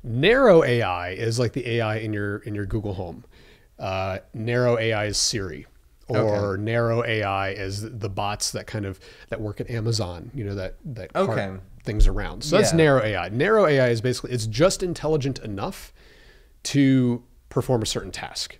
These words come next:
Speaker 2: Right.
Speaker 1: and make decisions. You
Speaker 2: Okay,
Speaker 1: know,
Speaker 2: so
Speaker 1: so
Speaker 2: it's
Speaker 1: it's like
Speaker 2: A I
Speaker 1: a
Speaker 2: in
Speaker 1: Roomba.
Speaker 2: one field
Speaker 1: Yeah.
Speaker 2: and can't
Speaker 1: Right.
Speaker 2: go, okay.
Speaker 1: A Roomba is basically a form of A I. It's a very narrow A I
Speaker 2: Yeah.
Speaker 1: on a very low level.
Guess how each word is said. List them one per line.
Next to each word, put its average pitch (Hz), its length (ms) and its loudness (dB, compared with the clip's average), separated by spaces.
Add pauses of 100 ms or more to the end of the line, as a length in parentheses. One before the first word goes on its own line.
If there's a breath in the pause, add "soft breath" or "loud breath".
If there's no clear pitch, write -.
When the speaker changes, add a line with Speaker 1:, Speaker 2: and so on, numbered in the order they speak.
(140)
Speaker 2:
Right. 117 460 -2
Speaker 1:
and 127 180 2
make 135 180 4
decisions. 107 760 -2 (440)
You 156 80 8
Speaker 2:
Okay, 117 120 6
Speaker 1:
know, 117 60 2
Speaker 2:
so 160 140 2
Speaker 1:
so 151 200 8
Speaker 2:
it's 165 80 -2
Speaker 1:
it's 196 160 4
like 165 140 8
Speaker 2:
A 185 40 10
I - 40 12
Speaker 1:
a - 20 4
Speaker 2:
in 175 60 6
Speaker 1:
Roomba. 202 100 12 (100)
Speaker 2:
one 104 160 4
field 131 560 -2
Speaker 1:
Yeah. 156 180 6
Speaker 2:
and 123 200 -4
can't 139 420 -2
Speaker 1:
Right. 104 300 4
Speaker 2:
go, 110 260 -2
okay. 120 240 -4
Speaker 1:
A - 100 0
Roomba 196 420 8
is 117 160 4
basically 131 540 6
a 107 140 -2
form 98 320 -8
of 101 100 -6
A 127 140 0
I. 214 160 0
It's 87 180 -6
a 117 60 0
very 120 200 0
narrow 123 840 2
A 98 160 -4
I 82 220 -8
Speaker 2:
Yeah. 127 280 2
Speaker 1:
on 113 140 -2
a 113 40 0
very 110 240 0
low 98 160 -2
level. 113 400 -2